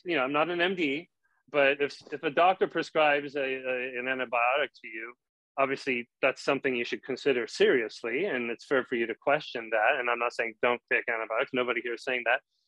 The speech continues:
but, but think about, again, what, what, what does it do, right? And there are other, I only use that as a proxy to say there are many other, uh, medications out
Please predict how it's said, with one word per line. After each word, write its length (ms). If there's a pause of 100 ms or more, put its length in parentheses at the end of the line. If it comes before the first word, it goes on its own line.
(160)
but, 220 (380)
but 160
think 180
about, 300
again, 240
what, 140 (100)
what, 260
what 160
does 120
it 160
do, 220 (540)
right? 220
And 120
there 100
are 120
other, 420 (680)
I 80
only 260
use 140
that 100
as 140
a 20
proxy 380
to 80
say 280
there 140
are 40
many 260
other, 400 (220)
uh, 200 (100)
medications 560
out 140